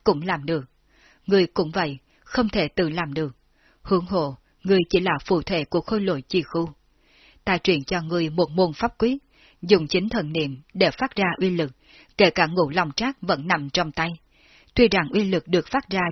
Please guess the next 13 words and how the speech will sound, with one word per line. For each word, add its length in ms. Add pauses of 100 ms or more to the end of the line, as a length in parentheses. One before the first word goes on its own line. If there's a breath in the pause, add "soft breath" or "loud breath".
trong 140
thời 220
gian 200
ngắn, 240 (400 soft breath)
cũng 220
đủ 160
để 140
đối 140 (100)
phó 220 (120)
đối 200
với 160
người 220
ngoài. 280